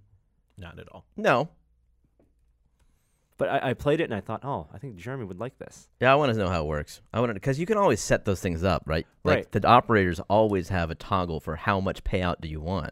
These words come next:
Speaker 3: Right, and, and, like, what the, what the ad-, house advantage is.
Speaker 2: Exactly.
Speaker 3: And they say the typical house advantage is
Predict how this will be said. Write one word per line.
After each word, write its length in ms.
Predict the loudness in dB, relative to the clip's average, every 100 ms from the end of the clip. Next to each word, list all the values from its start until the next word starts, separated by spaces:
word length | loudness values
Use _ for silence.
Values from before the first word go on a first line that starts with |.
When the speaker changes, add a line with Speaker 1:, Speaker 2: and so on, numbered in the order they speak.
| -4
Speaker 3:
Right, 240 | 0 2
and, 120 | 0
and, 120 | -4 -6
like, 160 | -6
what 160 | -6 -2
the, 240 | -4 -4
what 160 | -6 -6
the 280 | -6 -6 -10
ad-, 120 | -10
house 300 | -6 -4 -4
advantage 440 | -10 -12 -12 -12
is. 180 | -12 -6
Speaker 2:
Exactly. 420 | -2 0 0 -6 -8
Speaker 3:
And 100 | -8
they 80 |
say 260 | -4 -2 -2
the 100 | -4
typical 280 | -6 -6 -4
house 200 | -6 -6
advantage 380 | -6 -6 -8 -8
is 180 | -12